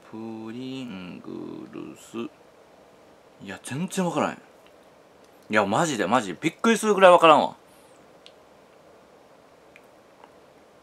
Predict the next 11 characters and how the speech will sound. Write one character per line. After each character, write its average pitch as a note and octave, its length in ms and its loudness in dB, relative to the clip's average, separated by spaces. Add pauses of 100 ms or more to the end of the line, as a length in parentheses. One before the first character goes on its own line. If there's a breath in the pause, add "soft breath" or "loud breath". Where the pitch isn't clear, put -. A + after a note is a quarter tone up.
(960)
ー - 20 -20
ん。 E3 880 -20 (4000)
評 C#3 280 -4
価 - 140 -6
で C#2 80 -8
見 D2+ 100 -12
て D#2 80 -14
み C2 100 -10
よ G1+ 140 -16
う - 20 -20
か。 - 120 -18